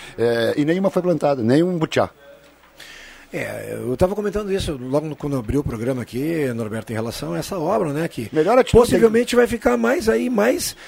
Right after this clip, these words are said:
Speaker 2: mais possivelmente um ano parado novamente até a, a possibilidade de uma empresa vir nova, assumir, retomar do, do, do, do ponto que, que está, que são doze por cento de obra feita até então.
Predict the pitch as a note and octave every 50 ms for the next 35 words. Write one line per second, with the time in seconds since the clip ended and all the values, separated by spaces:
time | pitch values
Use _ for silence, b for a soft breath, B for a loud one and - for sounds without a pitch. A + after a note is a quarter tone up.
0 | B B B B B3 G#3 G#3+ B3 B3+ A3 - - - C#4+ - B3+ A#3 B3 B3+ -
1 | - _ - A3+ - - G#3+ G#3+ G#3 G3 G#3 A3 G3+ - B3+ B3 A3+ G#3+ A3+ A#3+
2 | A#3 F#3+ G#3 F#3+ F#3 F#3+ G3 G3 F#3+ F#3+ F3 F#3 F3 D#3+ E3+ F#3 F#3+ - A3 G#3
3 | - G#3+ A3 A3+ A#3 A#3 A#3 A#3 A3+ A#3 A#3 A#3 A3+ - B B B B B B
4 | B - - - - D#3+ F#3 E3+ - G3+ F#3 - F3+ F#3+ E3+ E3 F3 F3 F3 F3
5 | E3 E3 E3+ F3 E3+ E3 - - E3+ F3+ D3+ D#3+ D3+ B2+ C#3+ D#3+ E3+ D#3 D3 D3
6 | D#3 E3+ F3+ D#3 D#3 D3 - - D#3 C3+ C3 C3+ C#3 D#3 F3+ F3+ - B B B
7 | B B B B B2+ D#3 D3+ - E3 D3+ D3+ D#3 F3 F#3 D#3 C#3+ C3+ C3 B2+ A#2+
8 | A#2+ C3+ B2+ A2+ C#3 C3+ B2 A#2 C3 C3+ B2 A#2+ A#2 A#2+ A2+ - - D3+ D#3 D3+
9 | - - - - C3+ B2+ A#2+ A2+ A2 G#2+ G2+ - - - C#3 - - - C#3+ D3+
10 | F#3 - - b b b b b b b b b _ _ _ _ _ _ - -
11 | - E3+ D#3 C#3 E3 F#3+ F3+ - - - D#3+ - - E3+ E3+ - D#3 C3+ C3+ C#3+
12 | D3 D#3+ D#3+ - - A#2+ A2 G#2 - - - D3 D3+ D3+ - C#3 - C#3 C3 A#2+
13 | A2 - C3+ D3+ F#3